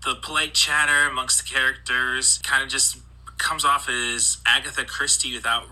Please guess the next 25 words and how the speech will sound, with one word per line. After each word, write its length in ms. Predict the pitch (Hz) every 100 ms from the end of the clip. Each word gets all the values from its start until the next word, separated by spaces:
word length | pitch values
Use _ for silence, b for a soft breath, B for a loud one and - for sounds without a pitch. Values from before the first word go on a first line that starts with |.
| 113 113
really 380 | 117 120 123
all 180 | 117 113
the 140 | 110 104
twists 580 | - - 127 - -
and 180 | 110 104
turns 560 | - 123 117 117 113 107
or 120 | 104
surprises. 840 | - - 104 98 98 - - - - B B B B B B
It's 160 | 135 -
well 200 | 165 -
acted. 680 | 127 135 - 160 165 165 - B B B -
It's 240 | 127 -
charming 760 | - - 135 131 131 127 131 127
thirties 800 | - - - 123 127 123 120 117
dialogue. 800 | - 113 120 117 117 113 117 117 -
Surprising 880 | - - - - 143 143 139 143
enough 280 | 139 135 - -
twist 400 | - 123 120 120
at 100 | -
the 160 | 113
end. 460 | 107 113 - - -
Maybe 300 | 120 120 123
it 80 | 120
underutilized 840 | 120 120 117 117 120 120 127 -
Kor-, 320 | - - -